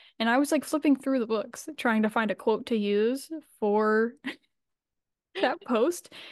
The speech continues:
And there was one, it was like, "I'm not happy unless he's happy." And I was like,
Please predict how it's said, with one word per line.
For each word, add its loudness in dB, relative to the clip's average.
And 4
there 6
was 4
one, 4
it 4
was -4
like, -2
"I'm 0
not 2
happy -2
unless -8
he's -4
happy." -16
And 0
I 2
was 0
like, 2